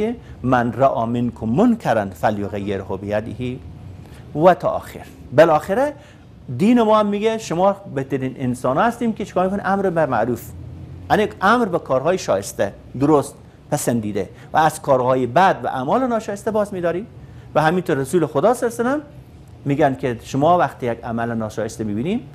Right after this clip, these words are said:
شما هر یک شما با دست خود، با زبان خود، اگر نباشه از قلب خود بالاخره بد ببره. یعنی به این معنا که جامعهٔ اسلامی ما،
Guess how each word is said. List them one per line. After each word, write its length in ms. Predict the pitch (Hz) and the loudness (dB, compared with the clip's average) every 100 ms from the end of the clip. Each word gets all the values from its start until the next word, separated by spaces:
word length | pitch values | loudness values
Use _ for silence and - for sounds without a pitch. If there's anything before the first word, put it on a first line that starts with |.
| - - - - | -20 -20 -20 -16
شما 380 | - 131 160 | -4 2 2
هر 300 | 175 - 208 226 | 2 2 0 2
یک 240 | 233 233 | -2 -2
شما 360 | 220 220 220 214 - | -4 -2 -2 -4 -4
با 120 | 117 113 | 0 2
دست 420 | 117 165 - 156 | 2 2 0 -8
خود، 360 | - 143 131 | -6 -6 -6
با 120 | 113 104 | -4 -2
زبان 400 | 107 113 160 147 | 0 0 0 -2
خود، 180 | 135 - | -8 -4
اگر 300 | 123 117 113 - - - | 0 0 -2 -6 -20 -2
نباشه 340 | 240 262 233 | 2 2 -2
از 140 | 202 - | -6 2
قلب 240 | 214 208 | 2 2
خود 180 | 160 127 | -2 -8
بالاخره 340 | 107 92 98 107 | -10 -10 -8 -8
بد 220 | 117 143 - | -6 -8 -8
ببره. 280 | 87 87 82 - - - - | -8 -8 -10 -18 -20 -20 -6
یعنی 140 | 135 151 | -4 2
به 80 | |
این 140 | 175 226 | 4 4
معنا 260 | 175 139 | 2 0
که 300 | 113 120 104 98 - | -4 -6 -8 -8 -8
جامعهٔ 880 | 131 143 135 131 - 143 127 120 110 - - - | 0 2 2 0 -4 -4 -2 -2 -2 -8 -20 -8
اسلامی 720 | - 135 - 139 127 131 123 120 | -2 -2 2 4 4 2 0 2
ما، 420 | 165 220 180 | 4 4 4